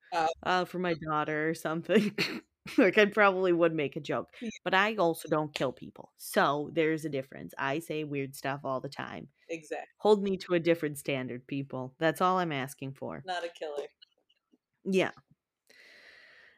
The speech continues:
Speaker 2: Um, so most people in the neighborhood were super social, but Zelig did keep mostly to himself.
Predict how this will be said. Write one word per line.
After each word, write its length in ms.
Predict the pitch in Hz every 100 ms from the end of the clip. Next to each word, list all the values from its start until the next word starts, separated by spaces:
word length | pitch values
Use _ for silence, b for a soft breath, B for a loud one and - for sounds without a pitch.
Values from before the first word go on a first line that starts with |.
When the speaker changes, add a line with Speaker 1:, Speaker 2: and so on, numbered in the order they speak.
| B
Speaker 2:
Um, 500 | 180 185 175 160 - - _ -
so 200 | - 208
most 300 | 202 208 -
people 520 | 302 302 262 247 233
in 200 | - 180
the 80 | 170
neighborhood 540 | 160 143 135 147 151
were 80 | 151
super 340 | 156 160 147
social, 720 | 185 160 104 - 135 139 170 _ _ _ - -
but 220 | 165 143
Zelig 420 | 156 160 165 156
did 240 | 190 190
keep 260 | 170 165 165
mostly 360 | 151 143 143 139
to 100 | 143
himself. 560 | 131 139 - 85 185